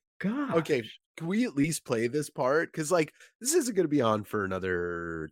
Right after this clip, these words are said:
Speaker 2: three, four, five weeks.
Speaker 1: Dude, this has to stay in there.
Speaker 2: Okay.
Speaker 1: That's phenomenal.
Speaker 2: Remember we talked about how
Speaker 1: I
Speaker 2: easy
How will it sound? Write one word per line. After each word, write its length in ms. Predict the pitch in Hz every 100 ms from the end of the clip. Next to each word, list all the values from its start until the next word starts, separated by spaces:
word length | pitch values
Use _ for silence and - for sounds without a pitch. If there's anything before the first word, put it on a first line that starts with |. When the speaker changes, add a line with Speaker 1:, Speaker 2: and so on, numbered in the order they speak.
| -
Speaker 2:
three, 320 | 90 98 104
four, 320 | - 104 107
five 260 | - 107 101
weeks. 400 | 101 165 285 151
Speaker 1:
Dude, 80 | 107
this 180 | 202 220
has 340 | 147 233 -
to 80 | 349
stay 380 | - - 104 101
in 140 | 101
there. 100 | 101
Speaker 2:
Okay. 160 | 143 113
Speaker 1:
That's 180 | 85 80 -
phenomenal. 760 | 110 107 175 311 185 104 -
Speaker 2:
Remember 400 | 123 139 143 160 190
we 140 | 220
talked 340 | - 185 190
about 220 | 180 175 170
how 200 | 160 165 - 156
Speaker 1:
I 140 |
Speaker 2:
easy 40 | 135